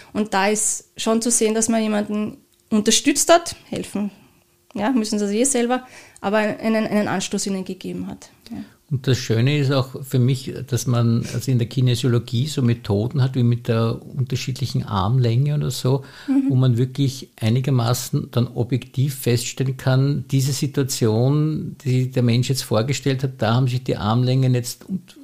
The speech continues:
Speaker 2: sind unterschiedlich, das heißt, da ist irgendein Knackpunkt oder so. Hat man da was der Psychologie voraus, dass man da mit diesen Methoden arbeiten kann? Weil mit, der Psychologe arbeitet da, glaub ich, nicht mit.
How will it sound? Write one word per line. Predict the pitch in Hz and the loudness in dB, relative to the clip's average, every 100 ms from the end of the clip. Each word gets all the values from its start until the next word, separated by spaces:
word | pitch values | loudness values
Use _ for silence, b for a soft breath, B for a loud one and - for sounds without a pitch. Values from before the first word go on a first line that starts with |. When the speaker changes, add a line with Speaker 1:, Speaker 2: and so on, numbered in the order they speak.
| 262 220 | -20 -4
Speaker 2:
sind | 127 143 | 0 0
unterschiedlich, | 143 147 - 143 131 | 0 0 -2 -2 -2
das | 131 | 0
heißt, | 131 - - | 0 0 0
da | 107 | 2
ist | 123 120 | 2 2
irgendein | 131 123 123 | 2 2 0
Knackpunkt | - 107 123 - 117 107 | 0 -2 -2 -2 0 0
oder | 117 110 | -2 0
so. | 110 113 B B B - | 0 -2 B B B -6
Hat | 113 135 | -2 0
man | 131 | 2
da | 120 | 2
was | 131 | 0
der | - | -2
Psychologie | 131 - 143 139 127 - 131 | -6 -2 0 2 2 0 -2
voraus, | 165 - 131 95 - 147 | -2 -2 0 0 0 -4
dass | 160 - | -4 -2
man | 143 131 - | -4 -4 -6
da | - 107 | -2 2
mit | 135 131 | 2 2
diesen | 135 131 147 | 0 2 0
Methoden | 135 135 131 143 | 0 0 0 0
arbeiten | 107 117 143 151 | 0 0 -2 -2
kann? | - 143 | 0 2
Weil | 139 | 2
mit, | 135 - - | 0 -2 0
der | 123 | 0
Psychologe | 123 - - 135 123 165 | -2 -14 -4 0 0 0
arbeitet | 156 147 151 | -2 -4 -4
da, | |
glaub | 151 151 | -4 -2
ich, | - | -2
nicht | 165 - | -4 -4
mit. | 113 | -6